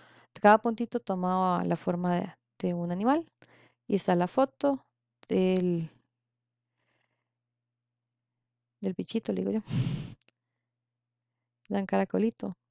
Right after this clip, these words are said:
caracol cambute. Bueno, en Costa Rica es prohibida su, su pesca, no sé en el resto de los países. Este, pero sí es una herramienta bastante interactiva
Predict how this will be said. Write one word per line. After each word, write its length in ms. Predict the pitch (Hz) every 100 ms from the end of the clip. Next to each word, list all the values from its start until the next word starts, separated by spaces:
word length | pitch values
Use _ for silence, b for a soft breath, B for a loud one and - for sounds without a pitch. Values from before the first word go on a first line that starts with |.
| _
caracol 420 | - 190 - 185
cambute. 460 | - 196 220 220 190
Bueno, 160 | 185
en 40 | 180
Costa 280 | 185 - 180
Rica 180 | 180
es 80 | 190
prohibida 640 | - 196 190 190 - 196 196
su, 140 | 185 - _
su 200 | - -
pesca, 580 | - 226 226 - 226 -
no 100 | 190
sé 140 | 180 185
en 80 | 180
el 100 | 180
resto 220 | 185 -
de 60 | 190
los 100 | -
países. 580 | 202 233 240 254 - _ _ b b b b b b b _ _ _
Este, 1160 | - 196 180 - - 190 180 180 175 170 165 160 B B B _ _ -
pero 140 | 202
sí 100 | 262
es 100 | 254
una 140 | 240
herramienta 400 | 247 226 220 226
bastante 260 | 233 226 226
interactiva 580 | 233 240 247 285 311